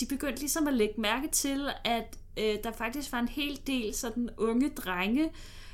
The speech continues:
der var forsvundet i eller omkring Childeresborg. Der blev hvisket om mord, om tje-,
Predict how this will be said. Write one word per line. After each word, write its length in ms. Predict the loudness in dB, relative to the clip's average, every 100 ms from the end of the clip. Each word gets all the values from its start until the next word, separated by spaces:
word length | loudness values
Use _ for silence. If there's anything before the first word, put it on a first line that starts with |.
| 0
der 160 | 2 2
var 320 | 2 2 2
forsvundet 640 | 2 4 4 2 0 0 -2 4
i 300 | 8 8 6
eller 280 | 0 0 2 0
omkring 600 | -2 -2 -2 -2 -2 -2 -6 -2
Childeresborg. 1120 | 0 0 0 0 0 0 -2 -2 -2 -2 -10 -14 -12 -12 -12 -12 -12 -14 -14 2
Der 160 | 6 6 8
blev 180 | 6
hvisket 520 | 8 6 4 4 2 0
om 180 | 0
mord, 680 | 2 6 6 6 4 -2 -4 0
om 400 | 2 2 2 -2 2
tje-, 300 | 2 2